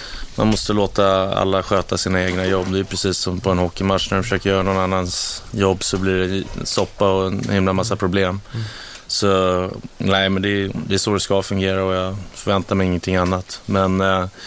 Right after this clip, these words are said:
Speaker 1: eh, nu hade ju inte jag något jobb förra året, men det är en ganska lång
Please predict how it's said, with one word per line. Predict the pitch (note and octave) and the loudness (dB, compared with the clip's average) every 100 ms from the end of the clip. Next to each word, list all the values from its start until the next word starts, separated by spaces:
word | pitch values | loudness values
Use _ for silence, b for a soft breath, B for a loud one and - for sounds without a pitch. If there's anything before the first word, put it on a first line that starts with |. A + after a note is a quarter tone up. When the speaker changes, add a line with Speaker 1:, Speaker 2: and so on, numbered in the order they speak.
| B B B B B B B B B B B | B B B B B B B B B B B
Speaker 1:
eh, | G#2 G2+ G2+ G2+ F#2+ F#2 | 2 2 2 0 -4 -2
nu | A2+ B2 A#2+ A#2 | 2 2 2 2
hade | A#2 A2+ | 2 2
ju | |
inte | G2+ A2+ | 2 2
jag | A2+ | 2
något | A2 | 4
jobb | A2 G2 | 2 0
förra | - G#2 A2+ | 2 2 4
året, | G#2+ G2+ G2+ | 2 2 2
men | G2 G2+ G#2 | 0 0 0
det | G2+ | 0
är | |
en | G#2 | 0
ganska | G#2+ G#2 - A#2 | 0 0 2 2
lång | A#2+ B2 A2+ G#2+ | 4 2 2 0